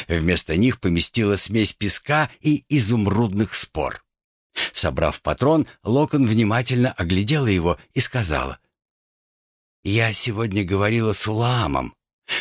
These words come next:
По его словам, споры в крови капитана остановят любое оружие, угрожающее ее жизни. Вот я и решила придумать, как обезвредить ворону, не причинив ей вреда".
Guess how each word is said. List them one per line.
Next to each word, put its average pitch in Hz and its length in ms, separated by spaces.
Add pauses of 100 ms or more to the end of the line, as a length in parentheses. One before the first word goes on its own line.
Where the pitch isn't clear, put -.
По - 80
его 104 220
словам, 117 560 (100)
споры 135 460
в - 100
крови 117 300
капитана 123 580
остановят 127 560
любое 127 540
оружие, 113 680 (120)
угрожающее 104 960
ее 82 400
жизни. - 520 (440)
Вот 156 260
я 165 120
и 151 180
решила 147 420
придумать, 135 560
как - 420
обезвредить 131 880
ворону, 90 480 (140)
не 151 200
причинив 147 540
ей 147 220
вреда". 87 540